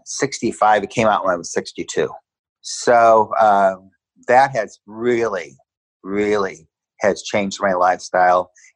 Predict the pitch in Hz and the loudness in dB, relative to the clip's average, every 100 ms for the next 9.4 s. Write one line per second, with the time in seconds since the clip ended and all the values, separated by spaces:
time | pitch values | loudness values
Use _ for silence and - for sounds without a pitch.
0 | - 98 98 98 101 98 92 - 95 92 | -2 0 2 4 4 4 2 0 2 4
1 | 90 - _ _ _ 95 95 95 98 98 | 2 -4 _ _ _ -6 0 0 2 0
2 | 95 101 101 101 92 90 92 69 - - | -2 -2 0 0 -2 -6 -6 -6 -12 -20
3 | - _ _ _ _ _ _ _ - 101 | -20 _ _ _ _ _ _ _ -8 0
4 | 98 98 - _ 95 92 87 87 85 _ | 2 2 0 _ -4 -2 -2 -8 -18 _
5 | _ _ _ _ _ _ - - - - | _ _ _ _ _ _ -20 -20 -20 -12
6 | - 120 147 - 120 113 123 143 135 120 | -2 0 0 2 4 4 4 2 2 4
7 | 113 110 101 95 95 101 _ _ _ - | 6 6 4 0 -6 -12 _ _ _ -10
8 | 98 - _ _ _ _ 110 110 110 - | -10 -10 _ _ _ _ 0 0 -2 -2
9 | 113 104 98 | 0 0 -4